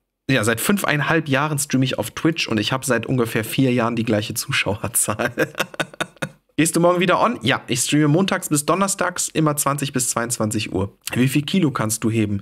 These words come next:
Das, äh, musst du genauer fra-, also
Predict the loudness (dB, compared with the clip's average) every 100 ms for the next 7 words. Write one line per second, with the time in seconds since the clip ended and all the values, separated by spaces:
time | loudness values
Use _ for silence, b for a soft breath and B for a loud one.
0 | -2 0 0 0 0 -2 -2 -2 -4 -6
1 | 0 2 4 4 4 4 2 0 0 0
2 | 2 4 4 4 2 0 -4 -6 -4 -2
3 | -2 0 0